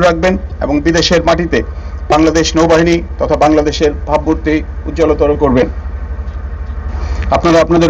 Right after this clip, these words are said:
অর্পিত মিশন সফলভাবে সম্পন্ন করে নিরাপদে দেশে ফিরে আসবেন, এই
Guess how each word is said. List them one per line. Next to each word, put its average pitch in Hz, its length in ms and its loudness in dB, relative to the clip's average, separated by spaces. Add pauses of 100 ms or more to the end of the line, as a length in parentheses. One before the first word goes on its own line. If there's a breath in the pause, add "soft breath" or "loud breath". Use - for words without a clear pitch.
অর্পিত 165 260 2
মিশন 170 360 4 (320)
সফলভাবে 160 460 2
সম্পন্ন 165 440 2
করে 180 200 2 (680 loud breath)
নিরাপদে 165 400 4
দেশে 156 280 0
ফিরে 160 220 4
আসবেন, 156 280 2 (440)
এই 147 340 2